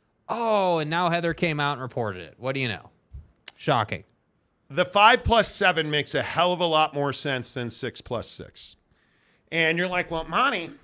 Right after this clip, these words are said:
Speaker 2: I'm not real good at math, but that's just one difference." <laughs> Well, here's the difference. What does five,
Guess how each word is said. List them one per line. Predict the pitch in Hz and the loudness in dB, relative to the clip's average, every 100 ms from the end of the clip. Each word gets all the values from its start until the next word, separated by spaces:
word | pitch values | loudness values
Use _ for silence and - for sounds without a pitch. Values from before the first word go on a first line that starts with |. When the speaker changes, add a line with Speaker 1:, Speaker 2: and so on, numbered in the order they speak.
| _ - | _ -14
Speaker 2:
I'm | 170 240 | -12 -8
not | 254 220 196 | -6 -4 -4
real | 226 | -4
good | 196 214 | -2 0
at | 190 | 0
math, | 175 214 202 - | 0 -2 -2 -2
but | 139 | -4
that's | 180 185 - | -2 -2 -4
just | 190 147 | -10 -4
one | 180 185 | -4 -2
difference." | 180 185 - - _ _ - | -4 -4 -8 -20 _ _ -4
<laughs> | - - _ _ _ _ _ 127 | -4 -4 _ _ _ _ _ -2
Well, | 131 | 0
here's | 151 165 143 | 2 0 -2
the | |
difference. | 123 - - - - - - _ _ _ _ _ _ _ _ _ _ _ _ - | -4 -4 -8 -14 -16 -16 -20 _ _ _ _ _ _ _ _ _ _ _ _ 2
What | 139 185 | 4 6
does | 190 - | 4 2
five, | 170 160 156 127 117 | 6 8 8 4 -2